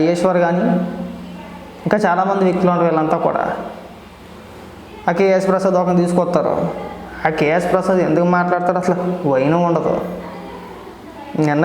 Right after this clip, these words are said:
ఇప్పుడు చూసిన, ఇవాళ ఉదయం అనుకుంటా ఒక డిబే-, ఒక డిబేట్లో సిగ్గు గురించి మాట్లాడతాడు, సిగ్గు శరం గురించి కేఎస్ ప్రసాద్ మాట్లాడతాడు.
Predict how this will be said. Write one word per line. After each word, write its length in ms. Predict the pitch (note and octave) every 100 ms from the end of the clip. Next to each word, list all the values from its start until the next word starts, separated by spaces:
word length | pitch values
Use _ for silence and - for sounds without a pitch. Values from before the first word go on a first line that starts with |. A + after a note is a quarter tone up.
| F3+
ఇప్పుడు 160 | F3+ F#3
చూసిన, 200 | F3+ F#3
ఇవాళ 200 | F3+ E3+ E3
ఉదయం 180 | F3 F#3
అనుకుంటా 300 | F3+ F3+ E3+
ఒక 80 | D#3
డిబే-, 240 | C#3+ D3+ D3
ఒక 300 | D#3 D3 C#3+ C#3+
డిబేట్లో 400 | D3+ E3+ F3 D#3 - - - - - - - - - - - - - - F#3
సిగ్గు 200 | G3 G3 G#3
గురించి 220 | G#3 G3+ E3+
మాట్లాడతాడు, 540 | - - - - - - - - - - - - - - - - - - - - - - - -
సిగ్గు 220 | G3 A3+ A3+
శరం 220 | G#3+ G#3+ G#3+
గురించి 200 | A3+ A3
కేఎస్ 200 | G#3 G#3 G3+
ప్రసాద్ 260 | G3 G#3 G#3+
మాట్లాడతాడు. 520 | E3+ - - - -